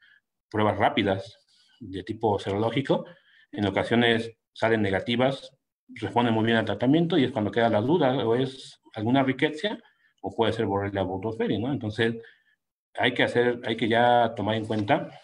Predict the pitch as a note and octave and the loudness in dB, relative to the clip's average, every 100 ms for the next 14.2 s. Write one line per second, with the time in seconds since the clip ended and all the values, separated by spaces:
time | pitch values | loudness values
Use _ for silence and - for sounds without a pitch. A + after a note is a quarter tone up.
0 | - _ _ _ - - - - G#2+ A2+ | -20 _ _ _ -20 -20 -10 -6 -2 -2
1 | A#2 A2+ A2 A2 G#2 F#2 - G#2+ G2+ G2 | 0 -2 -2 0 -2 -2 -2 -2 -2 -6
2 | - _ _ - _ - G2+ G#2 F#2+ F2+ | -16 _ _ -20 _ -8 -4 0 0 0
3 | F2+ F2+ G2+ G2 F#2+ G2 G2 F2 - _ | -2 -4 -4 -2 0 2 0 -2 -10 _
4 | _ _ _ - F#2+ F2+ G2+ F#2+ F2 F2+ | _ _ _ -10 -6 -2 -2 -2 -4 -4
5 | B2+ E3 G2+ G2+ - _ - G#2+ G#2+ G2+ | -2 0 -2 -4 -12 _ -8 -2 0 0
6 | G#2+ A2 G#2 F#2+ D#3 - A2+ - A2+ G#2+ | 0 0 -2 -2 -2 -2 -8 -6 -4 -2
7 | G#2+ G#2+ A#2 A2+ A2+ B2 E3 - _ _ | -2 -2 -4 -2 0 0 -2 -6 _ _
8 | _ _ _ - G#2 G#2+ A2+ G#2+ G2 - | _ _ _ -6 0 2 4 4 2 0
9 | G#2 G2+ G2 G2 F2+ D#2 - - _ _ | 0 2 0 2 0 -2 -12 -20 _ _
10 | _ - A2 G#2+ - F3+ A2 _ _ _ | _ -8 -4 -4 -2 -2 -4 _ _ _
11 | _ _ _ _ _ _ F3 E3+ D#3 C#3+ | _ _ _ _ _ _ 2 6 6 6
12 | D3+ D#3+ D#3+ E3 - - - A#2 A2+ A2+ | 8 8 6 2 -4 -8 -2 2 4 4
13 | A2+ A2 G#2+ - A#2+ A2 C3 D3 C3 G2+ | 2 0 -4 -6 -4 2 2 4 2 0
14 | - - | -4 -18